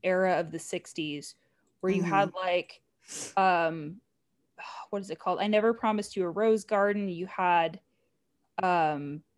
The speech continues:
Speaker 1: why can't I think of what it is? White Rabbit or something.
Speaker 2: Mm-hmm.
Speaker 1: Uh, uh, anyway, you had a bunch of books about trauma. You had a bunch of books about drug abuse. You had a bunch of books about,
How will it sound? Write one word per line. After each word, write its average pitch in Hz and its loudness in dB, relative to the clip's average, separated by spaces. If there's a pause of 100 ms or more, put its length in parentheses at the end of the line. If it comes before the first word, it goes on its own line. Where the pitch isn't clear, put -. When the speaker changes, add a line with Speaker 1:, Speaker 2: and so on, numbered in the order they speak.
(520)
Speaker 1:
why 190 -2
can't 202 -4
I 202 -6
think 208 -4
of 190 -6
what 185 -2
it 180 -2
is? 170 -2
White 185 4
Rabbit 190 4
or 185 0
something. 190 -4 (320)
Speaker 2:
Mm-hmm. 175 -4
Speaker 1:
Uh, 240 0
uh, 220 0 (100)
anyway, 220 4
you 214 0
had 277 6
a 240 6
bunch 269 4
of 220 4
books 208 6
about 180 4 (840)
trauma. 214 6
You 180 2
had 190 2
a 175 -6
bunch 196 2
of 208 -6
books 190 -4
about - -6
drug 190 2
abuse. 170 -2
You 185 0
had 175 -4
a - -16
bunch 180 -4
of 165 -12
books 175 -2
about, 160 0